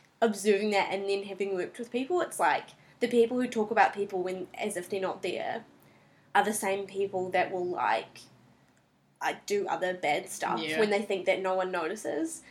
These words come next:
Speaker 1: Yeah, it's like with this job I, I had a, um, this other trial that I, the job that I didn't end up taking was at a school, and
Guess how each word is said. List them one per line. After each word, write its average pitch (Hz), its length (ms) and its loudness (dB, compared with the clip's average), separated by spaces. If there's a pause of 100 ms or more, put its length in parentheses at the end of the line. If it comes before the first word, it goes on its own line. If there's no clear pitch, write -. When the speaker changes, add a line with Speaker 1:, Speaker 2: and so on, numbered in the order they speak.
(200)
Speaker 1:
Yeah, 202 340 6 (220)
it's - 100 -6
like 226 200 4
with 247 120 -2
this 240 240 0 (160)
job 226 180 8
I, 233 240 4
I 208 120 8
had 214 200 4
a, 202 240 2
um, 196 400 -2 (680)
this 220 400 0
other 196 340 4
trial 185 720 2 (300)
that 190 100 6
I, 185 160 6
the 196 140 0
job 196 240 0
that 202 80 6
I 196 100 6
didn't 190 280 -2
end 190 180 -2
up - 120 -2
taking 175 580 -8 (200)
was 202 380 2
at 190 260 4
a 214 60 0
school, 190 720 2 (960)
and 196 760 -2